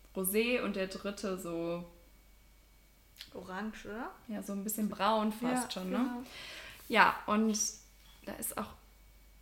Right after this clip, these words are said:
Speaker 1: irgendein Heftchen noch drin. Ich komm da aber so nicht dran. Was ist da noch drin? Ein Kalender.
Speaker 2: Das kenn ich auch noch gar nicht.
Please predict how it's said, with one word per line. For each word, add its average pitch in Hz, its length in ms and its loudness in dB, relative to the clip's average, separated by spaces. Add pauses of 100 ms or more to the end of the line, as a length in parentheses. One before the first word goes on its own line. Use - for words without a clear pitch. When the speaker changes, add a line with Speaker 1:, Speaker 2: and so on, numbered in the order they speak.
(180)
Speaker 1:
irgendein 262 400 4
Heftchen 208 640 0
noch 185 160 -4
drin. 208 280 -2
Ich - 220 -6
komm 240 160 0
da 220 80 2
aber 196 140 -2
so 196 100 -4
nicht 202 220 -4 (120)
dran. 214 240 -2
Was 226 140 -8
ist - 160 -8
da 214 60 -6
noch 202 180 -6
drin? 233 400 -4 (1700)
Ein 226 160 4
Kalender. 202 760 2 (1120)
Speaker 2:
Das 262 160 0
kenn 269 200 -2
ich - 160 -4
auch 240 80 -6
noch 240 200 -6
gar 202 220 -4
nicht. 208 140 -6